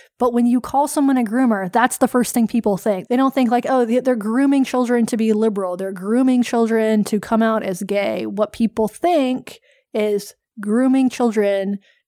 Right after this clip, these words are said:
to molest them. Words change. We all have to sort of accept that, that definitions shift. But this is also coming from a lot of the same people who absolutely decry the expansion of terms like racism or white supremacy or terms like women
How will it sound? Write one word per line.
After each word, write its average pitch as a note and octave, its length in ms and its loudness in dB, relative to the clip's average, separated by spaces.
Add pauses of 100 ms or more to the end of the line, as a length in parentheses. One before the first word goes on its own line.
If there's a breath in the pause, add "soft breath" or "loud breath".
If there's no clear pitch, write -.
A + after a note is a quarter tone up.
(140)
to - 160 -2
molest G#3+ 720 -2
them. G3+ 640 -6 (360 soft breath)
Words A#3 500 2
change. B3 600 0
We A3+ 140 -2
all A3 220 2
have A3 220 -2
to A3 140 -2
sort A3 220 -2
of G3 100 -2
accept G3+ 420 -4
that, A#3 260 2
that G3+ 200 -2
definitions G#3+ 840 0
shift. - 720 -2 (360 loud breath)
But A3+ 400 2
this A#3 400 -2
is B3 120 0
also B3+ 280 0
coming B3+ 360 2
from A3+ 180 0
a G#3+ 60 2
lot A3 240 0
of A3 60 -2
the A3 100 0
same G#3+ 240 0
people A3+ 480 0 (240 soft breath)
who A3+ 120 0
absolutely A3 800 0 (260 soft breath)
decry A#3+ 600 2
the G#3+ 120 2
expansion A3 540 -2
of G#3 120 -2
terms G#3 320 -4
like G3 180 -2
racism G#3+ 680 2
or F#3+ 120 -4
white F3+ 240 -4
supremacy A3+ 640 2
or G#3 240 -2
terms G3+ 340 -4
like G3 160 -4
women A3+ 680 2